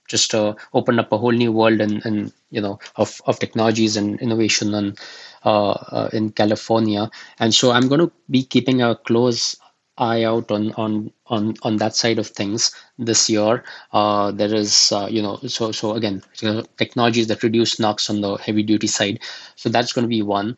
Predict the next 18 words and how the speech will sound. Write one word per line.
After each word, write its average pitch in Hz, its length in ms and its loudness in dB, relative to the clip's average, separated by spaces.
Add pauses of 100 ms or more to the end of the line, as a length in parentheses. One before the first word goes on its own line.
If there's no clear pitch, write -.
(260)
Um, 110 500 4 (220)
the 131 280 -2
other, 175 760 2
uh, 120 480 4 (400)
is, 131 720 0
um, 110 720 0 (920)
uh, 110 440 -2
on 120 200 0
the 117 160 2
G 120 200 -2
P - 180 2
F 165 80 4
side 123 240 2
of 127 100 -4
things. 107 420 -4
I, 110 220 -6
I'm 127 180 2
really 190 400 2